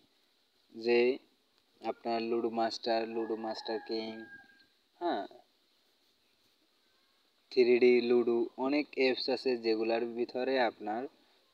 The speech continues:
যদি ছয় ছয় সমানও থাকে, তিন তিন সমান থাকে, আপনার উঠবে। কারণ ওইগুলাতে আপনার জোড়ার সংখ্যা হবে, জোড়া হয়, ওই লুডো অ্যাপসগুলোতে জোড়া হয়, কিন্তু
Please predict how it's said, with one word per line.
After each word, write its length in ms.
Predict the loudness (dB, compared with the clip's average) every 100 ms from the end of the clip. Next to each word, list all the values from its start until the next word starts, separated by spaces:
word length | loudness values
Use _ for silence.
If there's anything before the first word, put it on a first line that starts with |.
| -4
যদি 200 | -4 -2 0 2
ছয় 220 | 2 0 0
ছয় 160 | 0 0
সমানও 380 | -2 -2 -2 -4 -4
থাকে, 200 | -4 -4 -4
তিন 120 | -4 -4
তিন 120 | -6 -6 -8
সমান 260 | -8 -6 -6
থাকে, 240 | -6 -4 0 0
আপনার 280 | 0 -4 -8 -8 _ _ 2
উঠবে। 320 | 2 2 -6 -6 -10 _ _ _ _ _ _
কারণ 180 | -2 -2 2
ওইগুলাতে 540 | 4 6 4 2 2 0 0 _ -16
আপনার 220 | -8 -6 -6 -12 _ _ -4
জোড়ার 300 | 4 6 6 2
সংখ্যা 320 | -2 -4 -2 -2 0
হবে, 240 | -2 -2 -18 _ _ _ _ _ _ _ _ _ _ _ _
জোড়া 340 | 2 6 8 6
হয়, 200 | 4 -2 -8 _ _ _ _ _ -2
ওই 80 | 0
লুডো 220 | 0 2 2
অ্যাপসগুলোতে 560 | 2 0 -2 0 0 0 4
জোড়া 200 | 4 4
হয়, 140 | 0 -6
কিন্তু 180 | -2 0